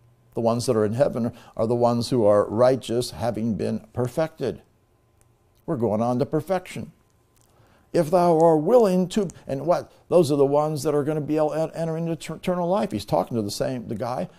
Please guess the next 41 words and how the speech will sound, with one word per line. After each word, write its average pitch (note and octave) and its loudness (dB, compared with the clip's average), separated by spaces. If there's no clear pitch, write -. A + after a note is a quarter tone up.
He C3 -8
said, D3+ 0
"Hey, F#3 2
if E3 -4
you're E3 0
gonna D#3 2
have, B2+ -4
set - 0
your D3+ 0
will D#3 0
to - -6
enter D3+ -2
into C#3+ -4
eternal F3 -2
life, D#3+ 0
keep F3 -6
the C#3+ -8
commandments." D3+ -4
And B2 -2
now E3+ 6
he's C#3+ 2
saying, D#3 0
"If E3 2
you're F3 8
willing F3 6
to E3+ 6
be F3 2
perfect," F#3+ 0
which A2 -6
is G#2+ -4
what B2+ 4
you B2 -2
need B2+ -2
to A2+ -4
be C#3+ -2
also A#2 0
to F#2 -8
enter G#2 -4
into G2 -6
eternal G2 -6
life, F2+ -2